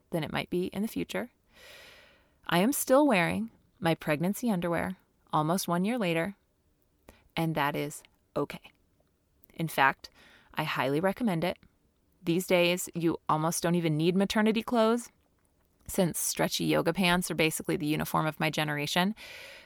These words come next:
But pregnancy panties are a must. I got mine from Kindred Bravely, and, um, I have no plans to put these undies away anytime soon. And that, my friends, is my weekly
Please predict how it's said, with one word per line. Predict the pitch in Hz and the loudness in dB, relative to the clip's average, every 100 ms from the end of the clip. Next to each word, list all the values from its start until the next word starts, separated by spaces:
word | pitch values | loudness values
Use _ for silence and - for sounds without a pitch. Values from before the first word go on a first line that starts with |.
| - | -20
But | - - | -20 -10
pregnancy | - - 170 196 - | -4 -2 -2 -4 -6
panties | 233 233 240 254 269 - - _ _ _ _ _ - | -4 -2 -2 -2 -8 -14 -16 _ _ _ _ _ -10
are | 156 | -8
a | 135 | -8
must. | - - - - - _ _ _ _ _ - | -8 -8 -10 -12 -16 _ _ _ _ _ -4
I | 156 | 2
got | 214 | 4
mine | - 185 | 4 2
from | 190 190 180 | 2 0 -2
Kindred | - - 165 170 190 190 - | -4 -2 0 2 2 0 -2
Bravely, | 147 156 160 202 233 277 320 _ _ - - - - - - - | 0 2 2 0 -2 -2 -6 _ _ -20 -18 -18 -18 -20 -20 -6
and, | - 180 - | 0 2 2
um, | 170 151 143 - | 4 4 2 -2
I | |
have | 165 156 | -6 -6
no | 151 151 | -8 -8
plans | - 160 - 160 | -6 -6 -6 -8
to | - | -8
put | 165 - | -10 -10
these | 151 143 - 147 | -6 -6 -6 -10
undies | 139 131 - | -8 -6 -4
away | 147 143 87 156 _ | -4 -2 -2 -6 _
anytime | 151 147 151 - 147 | -10 -8 -8 -8 -10
soon. | - - - _ _ _ _ _ - - - _ _ _ - - _ _ - | -10 -12 -16 _ _ _ _ _ -20 -20 -20 _ _ _ -20 -20 _ _ 0
And | 180 156 135 127 127 135 135 | 2 2 -2 -6 -10 -10 -2
that, | 165 - | 0 0
my | 240 247 | 0 -2
friends, | - 254 285 311 311 - - | -2 -2 -2 -6 -8 -10 0
is | 165 143 151 147 | 2 2 0 -2
my | 160 143 147 | -2 -2 -4
weekly | 151 147 233 - 233 233 | -4 -2 -2 -2 -2 -2